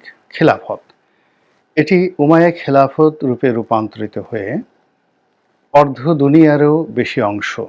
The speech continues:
তারা দখল করে প্রায় নব্বই বছর এই পৃথিবীকে এক অভূতপূর্ব শাসন ব্যবস্থা তারা উপহার দিয়েছেন। এবং ওই সময়টিতে ইরাক থেকে শুরু করে,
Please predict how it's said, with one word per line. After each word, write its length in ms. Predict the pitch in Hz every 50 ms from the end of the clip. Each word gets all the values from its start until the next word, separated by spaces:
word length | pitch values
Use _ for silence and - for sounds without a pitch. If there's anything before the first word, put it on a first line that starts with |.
| - _ _ _ _ _
তারা 180 | - 123 113 107
দখল 320 | 110 117 110 - - 135
করে 280 | 131 - 139 143 170 226 226 _ _ _
প্রায় 300 | - 113 101 104 107 107 - -
নব্বই 480 | 127 123 139 139 131 127 131 165 175 175
বছর 420 | 143 117 107 - - - 110 95 90 _ _ _ _ _ _
এই 160 | - - 127 117
পৃথিবীকে 680 | - - 143 139 - 170 165 170 160 - 113 127 196 - _ _ _ _ _ _ _ _ _ _ _ _ _ -
এক 140 | 123 - -
অভূতপূর্ব 880 | - 139 143 139 135 143 170 160 196 185 160 170 151 127 113 117 151 214 - - _ _ _ _ _ _ _ -
শাসন 360 | - - 143 - - 139 123
ব্যবস্থা 520 | 110 104 107 107 101 - - - 190 262 269 - _ _ _ _ _ _ _
তারা 200 | - 117 104 104
উপহার 440 | 107 107 - - 98 98 101 92 92
দিয়েছেন। 400 | 85 76 85 - - - - - - _ _ _ _ _ _ _ _ _ _ _ _ _ _ _ _ _ _
এবং 220 | - 143 147 151 151
ওই 240 | - 165 160 170 160 - 156
সময়টিতে 720 | - - - 165 160 170 196 214 - 156 113 - - - - _ _ _ _ _ -
ইরাক 440 | 147 135 123 107 95 92 - _ - - _ _ _ _ _ _ _ _ _ _ _ _ - - _ _ _ - - - _ _ _ -
থেকে 240 | - 127 - 139
শুরু 280 | - - - 127 107 110
করে, 280 | - - 120 156 294